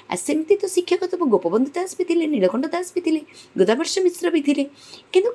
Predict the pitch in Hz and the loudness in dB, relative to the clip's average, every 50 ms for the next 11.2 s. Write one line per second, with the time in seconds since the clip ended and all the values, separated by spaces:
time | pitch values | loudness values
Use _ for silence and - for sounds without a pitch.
0 | - _ - - - - - - - - - 220 233 - 339 349 359 381 392 392 | -6 _ -12 -12 -10 -6 -4 -4 -4 -2 -2 -2 -2 0 2 2 2 0 2 2
1 | 403 370 311 330 330 403 - - 240 254 269 302 311 302 262 196 - - - 269 | 2 2 2 0 0 0 0 0 0 0 0 0 0 2 2 0 0 2 0 0
2 | 277 269 302 302 285 220 - - 190 180 196 208 220 269 285 277 311 311 294 294 | 0 2 0 0 0 0 2 0 0 2 0 2 2 2 2 2 2 0 -2 -2
3 | 285 196 190 202 202 - - - - - - _ 302 294 311 302 277 294 - - | -2 -4 -8 -10 -10 -14 -20 -20 -20 -20 -8 _ -2 0 2 2 0 0 -2 -8
4 | - _ - - 185 - - 254 262 269 240 208 208 208 220 - - 180 180 - | -16 _ -6 -4 -4 0 2 0 0 2 0 0 2 2 2 -2 -4 -8 -6 -2
5 | 190 180 180 180 208 208 180 180 165 170 175 202 202 185 165 - - - - 165 | -2 -2 2 2 2 2 2 0 -2 0 0 0 0 0 -2 -4 -8 -16 -18 -12
6 | 160 160 156 180 220 254 247 233 220 208 - 190 190 - 196 160 - - 220 233 | -10 -4 0 0 0 2 2 -2 -2 -4 -4 -6 -4 -2 -4 -4 -2 -4 -4 -4
7 | 220 214 233 214 - - - - - _ - 196 - 139 - 170 165 165 180 - | -2 -4 -4 -6 -8 -12 -20 -20 -10 _ 0 0 0 0 -2 -4 -6 -6 -4 -6
8 | 151 139 156 190 233 277 - 320 320 330 339 359 403 403 - - - - - - | -4 -4 -2 -4 -4 -4 -4 -2 0 2 2 0 0 -2 -8 -20 -20 -20 -20 -20
9 | - - 403 554 - - 214 208 208 - - - 415 440 453 480 453 403 415 370 | -6 -6 -6 -6 -2 -2 0 0 0 -2 2 2 2 2 2 -2 -4 -2 -2 -2
10 | - - - 285 226 190 - - 196 - 311 330 - - - - - 160 - - | -4 2 2 4 4 4 0 -6 -8 -8 -8 -8 -6 -8 -10 -8 -8 -10 -10 -10
11 | - - _ _ | -16 -20 _ _